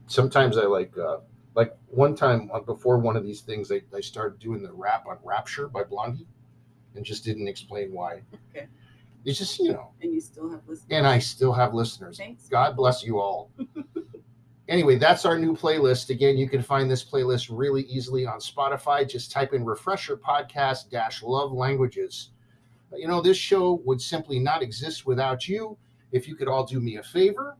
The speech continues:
Speaker 1: please continue to pass this podcast along to your friends. Also, if you'd like to help keep this pad-, podcast stay up and running, if you would like, you can make a small monthly contribution.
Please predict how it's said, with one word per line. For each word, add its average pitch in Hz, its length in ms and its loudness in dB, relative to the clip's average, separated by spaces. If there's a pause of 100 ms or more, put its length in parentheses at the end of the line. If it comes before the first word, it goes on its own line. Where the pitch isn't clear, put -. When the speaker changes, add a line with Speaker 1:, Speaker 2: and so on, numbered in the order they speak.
(140)
Speaker 1:
please 240 240 -8
continue 214 480 -4
to 143 80 -6
pass 185 340 -4
this 175 200 -4
podcast 170 800 -6 (540)
along 143 600 -2
to 143 440 -10
your 120 220 -4
friends. 135 640 -2
Also, 160 480 0
if - 160 -10
you'd 135 80 -4
like 160 220 0
to 143 80 -16
help 170 240 -4
keep 185 200 -10
this 165 160 -10
pad-, 165 300 -4 (180)
podcast 170 420 -2
stay 156 240 -6
up 156 160 -4
and 123 140 -4
running, 147 320 -4 (500)
if 262 340 -4
you 240 160 0
would 180 180 8
like, 123 460 -2
you 143 40 -10
can 135 140 -10
make 135 180 -4
a 135 60 -4
small 165 380 -2
monthly 170 320 -2
contribution. 127 800 -8